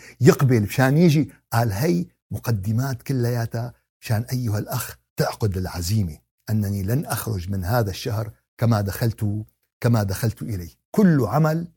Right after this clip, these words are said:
كل عمل ابن آدم يضاعف. "الحسنة بعشر أمثالها إلى سبعمائة ضعف". كل حسنة بعشرة، سبعمية ضعف.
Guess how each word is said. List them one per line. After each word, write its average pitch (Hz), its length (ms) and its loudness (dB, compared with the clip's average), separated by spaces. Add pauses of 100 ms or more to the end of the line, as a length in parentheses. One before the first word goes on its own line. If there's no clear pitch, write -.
(120)
كل 202 260 6
عمل 135 260 2
ابن 117 240 2
آدم 170 560 2 (300)
يضاعف. 113 680 2 (680)
"الحسنة 190 800 2 (300)
بعشر 123 580 2
أمثالها 92 580 -4 (440)
إلى 139 220 4
سبعمائة 123 640 -2
ضعف". - 320 -12 (200)
كل 127 120 2
حسنة 165 520 -4 (240)
بعشرة، 165 600 -6 (140)
سبعمية 90 360 -4
ضعف. 69 300 -14